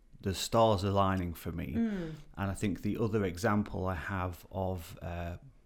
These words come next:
Speaker 1: particular day of gravitas, my wedding speech at my wedding,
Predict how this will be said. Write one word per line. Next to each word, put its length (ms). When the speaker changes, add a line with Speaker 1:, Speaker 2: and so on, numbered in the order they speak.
Speaker 1:
particular 560
day 220
of 120
gravitas, 800
my 160
wedding 300
speech 500
at 140
my 100
wedding, 340